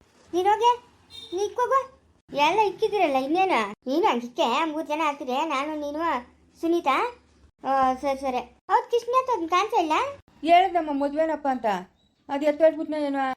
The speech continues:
Speaker 1: ಅವನ್ಕ್ ಅದೇನೋ ಇಲ್ಲಿ ಇರ್ಬೇಕಂದ್ರೆ ಬಾಧೆನ, ಊರ್ಗ್ ಹೊರಟ್ಬಿಡ್ತಾನೆ. ನಮ್ಮ ಮನೆಗ್ ಅವ್ನ್ ಇರ್ಬೇಕು.
Speaker 2: ಓ, ಹಂಗಾದ್ರೆ ಎಲ್ಲ ಊರ್ಗ್ ಹೋಗಿರ್ಬೇಕಮ್ಮ.
Speaker 1: ಮೂರ್ ಜನ ಆಯ್ತು, ಇಕ್ಬಿಟ್ಟು ಆ ತಟ್ಟಿಗಳೆಲ್ಲನೂ ಬೆಳಗ್ಬಿಟ್ಟು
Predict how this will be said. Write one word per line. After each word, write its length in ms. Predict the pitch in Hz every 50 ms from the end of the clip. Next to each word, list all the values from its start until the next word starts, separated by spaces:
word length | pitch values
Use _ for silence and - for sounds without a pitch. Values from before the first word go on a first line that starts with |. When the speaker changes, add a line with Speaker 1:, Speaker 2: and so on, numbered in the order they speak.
| - 302 294
Speaker 1:
ಅವನ್ಕ್ 240 | 339 381 440 453 440
ಅದೇನೋ 400 | 359 339 320 370 415 453 440 381
ಇಲ್ಲಿ 160 | 330 320 339
ಇರ್ಬೇಕಂದ್ರೆ 500 | 349 359 370 415 415 427 392 381 392 381
ಬಾಧೆನ, 340 | 311 320 320 320 320 311 294 277 277 _ _ _ _ _ _ _ - 269
ಊರ್ಗ್ 180 | 311 370 370
ಹೊರಟ್ಬಿಡ್ತಾನೆ. 540 | 370 320 320 320 311 320 320 330 311 302 294 285 285 - _ _ _ _ -
ನಮ್ಮ 200 | 277 285 285 302
ಮನೆಗ್ 180 | 311 359 403 403
ಅವ್ನ್ 180 | 359 320 320 320
ಇರ್ಬೇಕು. 340 | 320 285 330 349 349 349 269 202 - - _ _ _ _ _ _ _ -
Speaker 2:
ಓ, 80 | 214 208 190 185 196
ಹಂಗಾದ್ರೆ 320 | 208 220 247 254 277 285
ಎಲ್ಲ 100 | 269 262
ಊರ್ಗ್ 260 | 262 262 277 285 285
ಹೋಗಿರ್ಬೇಕಮ್ಮ. 540 | 277 262 254 262 247 226 233 233 208 196 220 262 285 277 269 - _ _ _ _ _ _ _ -
Speaker 1:
ಮೂರ್ 180 | 311 320 339 330
ಜನ 140 | 330 339 349 359
ಆಯ್ತು, 440 | 359 359 359 370 311 320 349 359
ಇಕ್ಬಿಟ್ಟು 680 | 349 349 330 330 359 392 427 453 392 262 240 240 _ _ _ _ _ _ -
ಆ 80 | 277 285
ತಟ್ಟಿಗಳೆಲ್ಲನೂ 720 | 277 320 320 320 330 320 349 349 349 349 339 339 330 311 277
ಬೆಳಗ್ಬಿಟ್ಟು 440 | 294 294 294 285 320 349 381 392